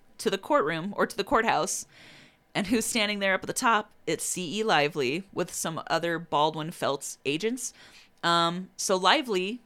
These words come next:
right there, he shoots Ed Chambers in the neck.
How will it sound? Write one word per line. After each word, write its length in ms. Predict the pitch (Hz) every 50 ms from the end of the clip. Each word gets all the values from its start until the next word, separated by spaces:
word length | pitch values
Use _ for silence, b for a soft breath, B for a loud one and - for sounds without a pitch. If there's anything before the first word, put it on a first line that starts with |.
| - -
right 340 | - 165 165 160 208 208 -
there, 460 | 220 240 233 196 175 170 170 180 220 -
he 200 | - - - 202
shoots 480 | 196 - - - 220 220 233 - - - -
Ed 180 | - 190 190
Chambers 800 | 190 - - 226 196 185 165 151 135 135 147 190 208 - - - _ -
in 100 | 165 165
the 60 | 160
neck. 380 | 165 160 139 - - - -